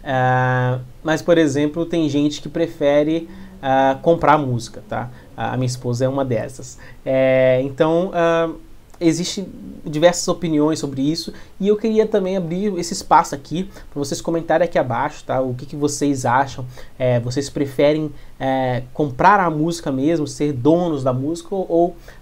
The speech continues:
ah, você prefere, é, acessar um serviço que você possa ouvir pela internet, você possa baixar offline, mas que você,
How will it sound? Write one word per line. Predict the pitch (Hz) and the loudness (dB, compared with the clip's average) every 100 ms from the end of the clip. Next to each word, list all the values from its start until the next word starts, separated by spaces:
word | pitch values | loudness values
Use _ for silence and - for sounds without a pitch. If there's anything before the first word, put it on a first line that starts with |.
| - | -6
ah, | 151 147 | -2 0
você | 143 143 151 | 0 -4 -6
prefere, | 160 151 147 147 151 160 - - | -6 -2 0 2 0 -4 -10 -2
é, | 135 | 0
acessar | 131 127 131 147 143 | 0 -4 -6 -4 -4
um | 143 | -6
serviço | - 123 127 156 156 - 139 131 - - | -6 -6 -4 -4 -4 -4 -4 -4 -10 -8
que | - | -6
você | |
possa | 131 131 135 | -2 -2 -2
ouvir | 127 | -4
pela | 127 131 | -2 -4
internet, | 127 123 123 151 147 | -4 -4 -2 -2 -2
você | 131 | -6
possa | 131 135 | -8 -4
baixar | 127 127 | -4 -4
offline, | 123 - 120 147 160 156 151 147 - - - | -6 -6 -4 -2 0 -2 -4 -8 -16 -14 -8
mas | 131 | -8
que | 127 | -6
você, | 135 127 147 147 | -8 -4 0 0